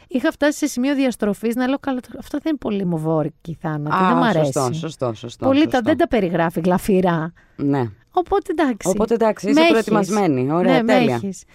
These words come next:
Speaker 2: Και θέλω να κάνω και το ανέσχυντο self-promo μου,
Speaker 1: Έχ-,
Speaker 2: γιατί
Speaker 1: έχεις γράψει βιβλίο και μου το κρύβεις;
Speaker 2: Όχι.
Speaker 1: Ωραία.
Speaker 2: Είπαμε, δεν έχω τέτοιες ελπίδες, μόνο για βιβλιοπωλείο
Speaker 1: Έχεις μια
Speaker 2: φτάνω.
Speaker 1: σκέψη για βιβλίο;
Speaker 2: Όχι.
Speaker 1: Ε, τι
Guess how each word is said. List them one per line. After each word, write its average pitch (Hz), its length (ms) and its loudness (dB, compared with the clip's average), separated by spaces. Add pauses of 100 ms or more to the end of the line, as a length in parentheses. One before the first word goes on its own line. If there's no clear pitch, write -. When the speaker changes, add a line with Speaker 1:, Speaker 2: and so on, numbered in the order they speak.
(220)
Speaker 2:
Και 139 360 -6
θέλω 196 260 -2
να 180 360 0
κάνω 185 280 0
και 185 220 -4
το 147 360 -2
ανέσχυντο 135 840 0 (100)
self-promo 117 480 -2 (140)
μου, 123 420 -2
Speaker 1:
Έχ-, 220 240 0
Speaker 2:
γιατί 220 200 -2
Speaker 1:
έχεις 202 140 2
γράψει 214 360 0
βιβλίο 190 360 2
και 180 100 -2
μου 190 60 0
το 185 100 -4
κρύβεις; 180 640 2
Speaker 2:
Όχι. 156 440 0 (280)
Speaker 1:
Ωραία. 202 240 6
Speaker 2:
Είπαμε, 165 300 6
δεν 196 200 2
έχω 202 220 2
τέτοιες 156 340 -2
ελπίδες, 180 380 0
μόνο 185 200 2
για 180 120 2
βιβλιοπωλείο 151 540 2
Speaker 1:
Έχεις 139 220 4
μια - 160 6
Speaker 2:
φτάνω. 139 200 4
Speaker 1:
σκέψη 233 320 2
για 277 100 2
βιβλίο; 247 640 2 (120)
Speaker 2:
Όχι. 151 360 0 (340)
Speaker 1:
Ε, 302 40 2
τι 427 160 6